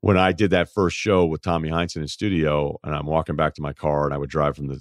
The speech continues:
the set, you know, back to my shithole apartment in Boston, uh, my father calls and goes, "Hey," he goes, "just so you realize, like, I was home watching it, and I had a moment where it's like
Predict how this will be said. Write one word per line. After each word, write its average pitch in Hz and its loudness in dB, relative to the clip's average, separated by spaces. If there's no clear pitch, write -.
the 71 -14
set, 71 -2
you 82 -8
know, 71 -6
back 67 -8
to 67 -12
my 67 -8
shithole 73 -2
apartment 67 -2
in 67 -10
Boston, 71 -4
uh, 90 4
my 87 -4
father 92 2
calls 80 0
and 76 -10
goes, 78 -6
"Hey," 98 2
he 85 -18
goes, 87 -6
"just 107 -2
so - -4
you 104 2
realize, 82 2
like, 73 -6
I 82 2
was 87 -2
home 85 0
watching 80 0
it, - -12
and 73 -8
I 71 -8
had 76 -2
a 73 -2
moment 76 -2
where 73 -2
it's - -8
like 71 -4